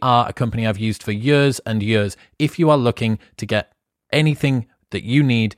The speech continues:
to improve your health, ready for the gyms to reopen, Myprotein is the place to start. Head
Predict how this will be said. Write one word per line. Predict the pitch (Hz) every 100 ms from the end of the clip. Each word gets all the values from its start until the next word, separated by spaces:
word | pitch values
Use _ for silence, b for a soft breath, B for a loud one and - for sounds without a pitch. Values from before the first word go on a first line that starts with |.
| b -
to | -
improve | 123 127 127 120
your | 113 101
health, | 101 98 -
ready | 104 131 131 120
for | -
the | 104
gyms | 98 135 131 -
to |
reopen, | 110 110 104 110 104 b b
Myprotein | 113 120 - 120 113 117 113
is | 113 98
the | - 104 120 113 104
place | - 113 101 -
to | -
start. | - 110 95 87 - b b
Head | 175